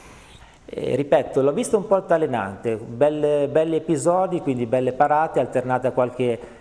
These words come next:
insicurezza, magari mancanza di esplosività, che magari in questo momento forse Provedel, avendo fatto una, con continuità una stagione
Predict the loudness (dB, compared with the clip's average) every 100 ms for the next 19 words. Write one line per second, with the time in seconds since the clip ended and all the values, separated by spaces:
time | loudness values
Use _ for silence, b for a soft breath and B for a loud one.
0 | B -10 -8 -4 -2 2 2 2 0 -2
1 | 0 2 0 -2 -2 -2 -2 -2 -2 -2
2 | -4 -4 -4 -2 -2 -2 2 2 0 B
3 | B B B -20 -20 _ -10 -4 -2 2
4 | 2 2 2 0 0 0 -2 -2 0 -2
5 | 0 0 0 0 0 0 2 2 2 0
6 | 2 2 2 2 2 2 0 -2 -10 -8
7 | -2 -2 2 2 2 -2 -4 -4 -4 0
8 | 0 0 -2 2 2 2 -2 -4 -4 0
9 | 0 0 -2 -6 B